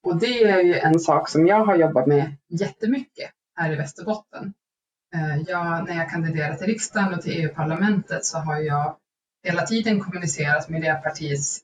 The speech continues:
politik utifrån ett norra Sverige-perspektiv. Vad innebär den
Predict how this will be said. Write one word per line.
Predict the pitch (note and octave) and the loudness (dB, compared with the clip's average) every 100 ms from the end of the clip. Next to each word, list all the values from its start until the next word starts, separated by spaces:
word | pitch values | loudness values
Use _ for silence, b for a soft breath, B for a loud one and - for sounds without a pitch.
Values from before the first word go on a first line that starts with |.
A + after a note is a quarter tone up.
| _ | _
politik | E3+ E3 A3+ A3+ G3+ - | -12 -6 -2 -2 -2 -6
utifrån | D#3 - - D#3 D3+ D3 D3+ - _ _ - | -10 -10 -8 -4 -2 -2 -6 -12 _ _ -10
ett | |
norra | E3+ D#3+ D#3+ | -2 0 0
Sverige-perspektiv. | D#3 D3+ C#3 - - D#3+ - A#3+ D#3 C#3+ | -2 -2 -4 -6 -12 -14 -8 -4 -2 -2
Vad | D#3 | -4
innebär | D#3+ D3+ C#3 D3+ C#3+ | -4 -4 0 0 2
den | D3 C3+ | 0 -2